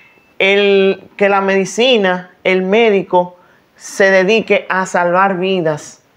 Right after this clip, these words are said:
no a lucrarse de que, de, por, eh, monetariamente y que el paciente que no le importe lo que le pase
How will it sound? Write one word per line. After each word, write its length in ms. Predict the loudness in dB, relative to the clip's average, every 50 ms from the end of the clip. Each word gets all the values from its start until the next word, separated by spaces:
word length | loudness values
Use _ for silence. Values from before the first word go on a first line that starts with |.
| _ _ _ _ _ _ _ _ _ _ _ _
no 400 | -4 0 2 2 4 4 4 4
a 140 | 2 2 2
lucrarse 800 | 2 0 0 0 0 0 2 2 0 0 -2 -2 0 0 2 4
de 160 | 2 2 2
que, 500 | 0 0 0 2 2 4 4 4 4 4 4
de, 200 | 4 2 2 0
por, 240 | 0 0 0 0 2
eh, 680 | 2 2 2 2 2 2 0 0 0 -2 -4 -6 -8 -6 -4 -4 -2
monetariamente 1040 | 0 0 0 0 0 0 0 0 0 0 0 0 0 0 0 0 0 -2 -2 -2 -2 -8 -16 -20 -20 -20 _ _
y 260 | -2 0 2 2 0 0
que 400 | 0 0 0 2 2 2 0 0
el 120 | -2 -2
paciente 760 | -2 -2 -2 -2 -2 -2 0 2 2 2 0 0 0 0 0
que 580 | 0 -2 0 2 2 2 2 2 2 2 0 0 0
no 160 | 0 0 0
le 80 | 0
importe 320 | 0 0 0 0 0 0 0
lo 140 | 0 0 0
que 100 | 0 0
le 100 | 0 0
pase 480 | 0 0 0 0 -2 -4 -10 -12 -14